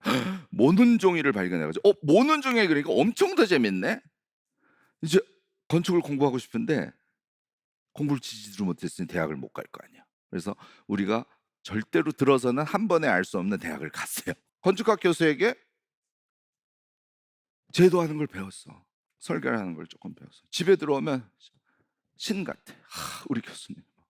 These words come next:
너무 감동이야. 한국에 있는 그 어느 대학 교수보다 광수에게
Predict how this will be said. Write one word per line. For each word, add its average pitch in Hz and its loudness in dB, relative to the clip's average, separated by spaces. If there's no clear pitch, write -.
너무 - 0
감동이야. - -12
한국에 294 6
있는 277 2
그 269 6
어느 226 6
대학 - 6
교수보다 113 0
광수에게 170 0